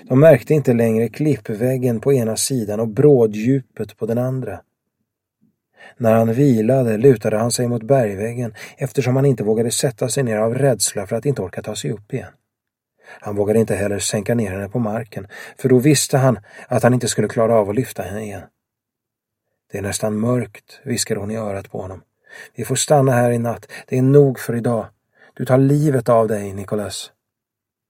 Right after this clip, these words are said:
"Bara hundra till." "Nej, Nicky, sätt ner mig."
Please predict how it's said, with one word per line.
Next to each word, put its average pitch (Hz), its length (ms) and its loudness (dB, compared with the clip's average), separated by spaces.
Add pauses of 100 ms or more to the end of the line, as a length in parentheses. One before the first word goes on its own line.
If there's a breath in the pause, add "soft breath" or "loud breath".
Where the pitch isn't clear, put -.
(640)
"Bara 113 180 -2
hundra 113 360 0
till." 104 260 -6 (1000)
"Nej, 151 480 4
Nicky, 127 360 0
sätt - 260 -2
ner 156 240 4
mig." 104 300 0